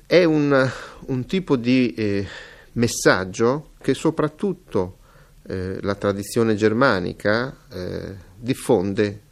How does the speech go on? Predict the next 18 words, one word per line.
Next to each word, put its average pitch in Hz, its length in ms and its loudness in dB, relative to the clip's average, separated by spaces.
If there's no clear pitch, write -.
nella 98 440 0
società 104 560 -2
e 107 120 -4
nella 95 200 -2
cultura 101 440 0
medievale. 87 640 -4
In 131 160 2
questo 180 300 4
c'è 127 160 4
anche 131 380 4
un, 110 520 2
un 107 220 -8
cambiamento 113 760 4
forse 101 400 0
rispetto 104 480 -2
all'età 101 260 2
antica, 104 540 -2
perché 117 440 -2